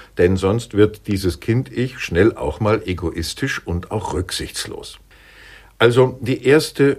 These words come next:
Übung war vielleicht schon erfolgreich, die Erinnerung an so manchen Unsinn und Blödsinn auftauchen zu lassen und sich amüsiert zu erinnern, wie das Spaß gemacht hat.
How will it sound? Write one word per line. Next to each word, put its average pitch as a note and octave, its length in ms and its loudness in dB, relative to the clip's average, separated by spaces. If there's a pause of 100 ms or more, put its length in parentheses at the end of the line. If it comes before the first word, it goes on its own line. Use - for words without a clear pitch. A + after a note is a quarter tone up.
Übung B2 480 0
war F2 180 2
vielleicht F#2+ 540 0
schon G2+ 260 -4
erfolgreich, E2 880 -4
die E2+ 160 -10
Erinnerung A#2+ 800 2
an E2+ 180 -4
so D2 120 -4
manchen G2 560 -2
Unsinn C3+ 720 0
und D2 280 -8
Blödsinn B2+ 580 2
auftauchen F#2+ 600 0
zu - 160 -2
lassen F2 380 -2 (420)
und A#2+ 160 6
sich A#2+ 300 0
amüsiert A2 540 2
zu - 180 0
erinnern, A2+ 500 2
wie G#2 100 -2
das G#2+ 200 0
Spaß - 480 -4
gemacht - 440 -10
hat. - 220 -16